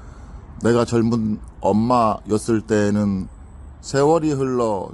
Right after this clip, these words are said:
중년이 된 내가 엄마에게 굴비를 사다 드렸네.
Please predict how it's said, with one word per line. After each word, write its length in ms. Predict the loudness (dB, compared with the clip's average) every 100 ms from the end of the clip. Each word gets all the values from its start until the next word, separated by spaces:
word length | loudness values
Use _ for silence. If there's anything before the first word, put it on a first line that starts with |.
| -10
중년이 540 | -6 -2 -2 -2 -2
된 360 | -2 -2 0 0
내가 500 | 0 -2 -2 -4 -10 -20 -20 -20 -20 -14
엄마에게 760 | -4 0 2 2 2 0 0 -2
굴비를 580 | -4 -6 -4 -2 -2 -2
사다 320 | -6 -6 -6
드렸네. 380 | -6 -6 -6